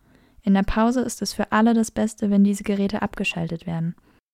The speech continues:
Das ist bestimmt zwar lauter und mit mehr Trubel unter den SchülerInnen verknüpft, als in der Pause mit den digitalen Geräten zu spielen,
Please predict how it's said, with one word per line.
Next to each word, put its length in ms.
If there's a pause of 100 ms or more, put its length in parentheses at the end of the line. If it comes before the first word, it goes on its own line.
(440)
Das 180
ist 120
bestimmt 420
zwar 200
lauter 580
und 140
mit 140
mehr 200
Trubel 420
unter 220
den 140
SchülerInnen 500
verknüpft, 580 (160)
als 200
in 80
der 100
Pause 380
mit 200
den 120
digitalen 520
Geräten 380
zu 160
spielen, 380